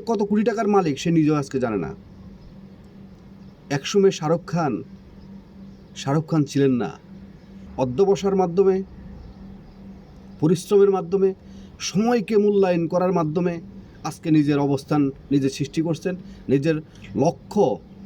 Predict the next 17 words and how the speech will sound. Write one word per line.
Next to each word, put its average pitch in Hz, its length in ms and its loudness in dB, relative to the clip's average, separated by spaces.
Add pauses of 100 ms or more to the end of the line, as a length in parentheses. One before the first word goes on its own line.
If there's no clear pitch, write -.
নিজের 165 260 2
স্বপ্নের 226 540 -2 (480)
দিকে 190 180 2
সবসময়, 185 580 0 (420)
নিজের 156 240 2
স্বপ্নকে 196 540 2
কীভাবে 190 480 0 (640)
পূ-, 196 100 4 (160)
পূরণ 190 260 4
করবেন, 190 380 0 (260)
সে 226 220 0
লক্ষ্যে 202 500 0 (240)
সবসময় 175 440 -2
উনি 165 140 2
ফোকাস 147 360 -2
দিছেন। 175 340 -2 (1300)
এভাবে 202 440 2